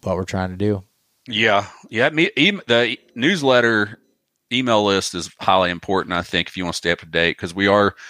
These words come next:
Speaker 2: amongst that group gonna start sharing a lot more along our process of getting these products to the f-, finish line, you know, kinda giving people a sneak peek,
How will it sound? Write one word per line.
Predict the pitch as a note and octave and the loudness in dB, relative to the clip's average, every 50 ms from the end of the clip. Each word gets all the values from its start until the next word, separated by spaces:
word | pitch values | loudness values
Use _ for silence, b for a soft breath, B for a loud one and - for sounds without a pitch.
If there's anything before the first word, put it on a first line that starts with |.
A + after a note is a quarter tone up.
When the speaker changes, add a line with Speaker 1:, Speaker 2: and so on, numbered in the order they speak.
| B B B B B _ | B B B B B _
Speaker 2:
amongst | - F2 F#2+ F#2 F2 - - | -4 0 0 0 -2 0 0
that | F#2+ F2 - - | 0 -2 -2 -2
group | F2 F2 E2+ - - | -2 -2 -2 -2 -4
gonna | F2+ F2 E2 | -8 -8 -8
start | - - F2+ E2 D2+ - | -6 -2 -2 -2 0 0
sharing | - - F2+ E2+ E2+ F2 E2+ D#2+ D#2 - - | -4 -4 -2 -2 -2 -2 -2 -4 -6 -6 -4
a | E2 | 0
lot | E2 E2 E2 - - | 2 2 2 2 0
more | E2 E2 E2 E2+ E2 E2 E2 D#2+ D#2+ G2 - _ _ _ _ _ _ _ | -4 -6 -6 -4 -2 -2 -2 -4 -4 -8 -16 _ _ _ _ _ _ _
along | F2+ E2+ E2 D#2+ D#2+ E2+ E2+ | -2 2 2 2 2 2 2
our | D#2+ D#2 | 0 -2
process | - - F2+ D#2+ D#2 D#2+ - - E2 E2 E2 - - | 0 2 2 2 2 2 0 -2 -2 -2 -2 -4 -6
of | D#2 D2 - - B B B B B B B B B _ _ _ _ _ - _ - | -8 -8 -10 -18 B B B B B B B B B _ _ _ _ _ -20 _ -4
getting | - G#2+ - F#2 | -2 -2 0 0
these | F2+ F2+ - | -2 -2 0
products | - - E2+ E2+ - - - | 0 2 2 2 2 0 -4
to | - | -4
the | E2 D#2+ | -4 -4
f-, | - - - _ _ _ _ _ _ - - | -6 -8 -14 _ _ _ _ _ _ -20 -8
finish | - - F2+ F2 F2 - - - - | -4 0 0 0 0 -2 -4 -6 -2
line, | F2 E2 D#2 D#2 D#2+ D#2 D#2 | 0 0 2 2 0 0 -2
you | D#2+ D#2+ | -2 -2
know, | D#2+ D#2 D#2+ D#2+ | -2 -2 -2 -2
kinda | - - E2+ D#2+ D#2+ | -2 -4 -4 -2 -4
giving | E2 D#2 D2 | -4 -4 -4
people | - E2+ - - D#2+ | -6 -6 -4 -4 -4
a | D#2 | -4
sneak | - - - F2 E2+ E2+ - _ | -4 -6 -4 -4 -6 -6 -6 _
peek, | - E2+ E2 D#2 D2+ - | -6 -4 -4 -4 -6 -6